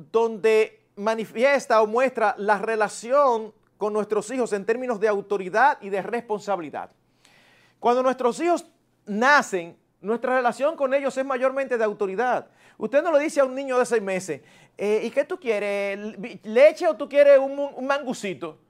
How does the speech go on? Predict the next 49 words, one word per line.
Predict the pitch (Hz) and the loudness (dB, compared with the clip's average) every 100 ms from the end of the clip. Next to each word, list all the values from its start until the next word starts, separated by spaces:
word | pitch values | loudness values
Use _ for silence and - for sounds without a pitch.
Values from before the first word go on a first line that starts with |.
| _ _ _ _ _ _ _ _ _ _ _ _ - - | _ _ _ _ _ _ _ _ _ _ _ _ -16 -2
Él | 226 | 0
no | 311 311 | 0 2
sabe | 330 311 | 4 6
de | 302 349 | 6 4
eso, | 285 | 4
él | 302 | 2
ni | 339 | 0
entiende. | 277 294 359 349 156 - _ _ _ _ _ _ | -6 -4 -2 -2 -6 -14 _ _ _ _ _ _
Es | 240 294 - | 2 2 0
todo | - 320 349 | 4 4 8
autoridad, | 311 254 220 190 202 175 - | 6 4 0 0 2 2 2
todo | 247 302 | 4 6
autoridad. | 269 226 202 208 208 | 6 4 -2 0 0
Usted | 196 254 | 2 4
decide | 277 262 262 | 4 2 0
a | 240 | -2
qué | 220 | 0
hora | 220 | -2
se | 208 196 | -2 -2
duerme, | 175 190 190 | -2 -2 -4
usted | 208 | -4
decide | 214 208 214 | -4 -4 -2
a | 185 | -2
qué | 185 | 0
hora | 196 | -2
le | 180 | 0
da | 180 | -2
la | 180 | -2
leche, | 170 175 | -2 -6
usted | 208 233 | -6 0
lo | 262 | 0
decide | 240 226 247 | 0 -2 -4
todo. | - 247 185 - _ _ _ _ _ _ _ _ _ _ _ _ - | 0 0 -2 -8 _ _ _ _ _ _ _ _ _ _ _ _ -20
Van | 143 196 233 | 4 6 8
creciendo | 262 269 - 277 285 247 208 208 - - | 6 2 2 4 4 4 0 -2 -8 -6
y | |
cuando | - 214 208 | 2 2 4
tiene | 226 262 | 2 0
cinco | 247 269 262 269 | -2 -4 4 4
años | 247 233 269 - _ | 4 2 -4 -6 _
ya | 180 254 | 2 2
el | 247 | 2
manejo | 240 233 226 | 0 0 0
es | |
diferente | 214 185 196 208 190 | 0 -2 -2 -2 0
a | |
uno | 185 185 | 0 0
de | 160 | -2
dos. | 147 214 143 - | -2 -4 -6 -14